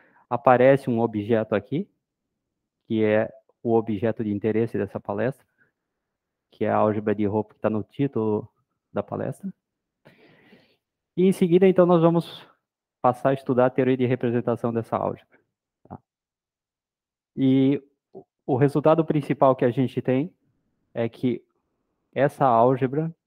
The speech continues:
é uma álgebra de tipo de representação mansa. Isso, a grosso modo, quer dizer que a gente tem controle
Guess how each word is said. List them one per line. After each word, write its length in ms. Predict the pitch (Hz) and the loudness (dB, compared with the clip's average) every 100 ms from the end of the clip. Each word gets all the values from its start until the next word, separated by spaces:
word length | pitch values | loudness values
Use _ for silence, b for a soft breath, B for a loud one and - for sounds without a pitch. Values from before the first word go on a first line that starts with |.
| _ _ _ _ | _ _ _ _
é 80 | 113 | -4
uma 200 | 117 113 | -2 0
álgebra 580 | 117 120 127 120 127 98 | 2 0 -2 -4 -4 -6
de 260 | - 110 | -8 -8
tipo 640 | - - 131 127 139 - _ _ | -6 -4 -4 -4 -8 -10 _ _
de 140 | 117 | -4
representação 1040 | 113 117 113 107 120 107 110 - 123 123 127 | 0 -2 -2 -2 -2 -4 -6 -4 -4 -4 -4
mansa. 800 | 120 135 147 104 - - 95 120 _ _ _ _ _ _ _ _ _ _ _ - | 0 4 4 0 -6 -14 -12 -18 _ _ _ _ _ _ _ _ _ _ _ -4
Isso, 240 | 185 202 | 0 4
a 40 | 170 | 4
grosso 360 | 165 170 170 | 4 2 2
modo, 260 | 151 160 170 | 2 4 2
quer 220 | 160 151 | 0 0
dizer 240 | 135 135 | 0 -2
que 120 | 147 156 | 0 0
a 80 | |
gente 240 | 139 143 - | 0 -4 -2
tem 160 | 143 | -4
controle 800 | 139 151 143 - 131 131 143 165 | -2 -2 0 2 2 2 0 -6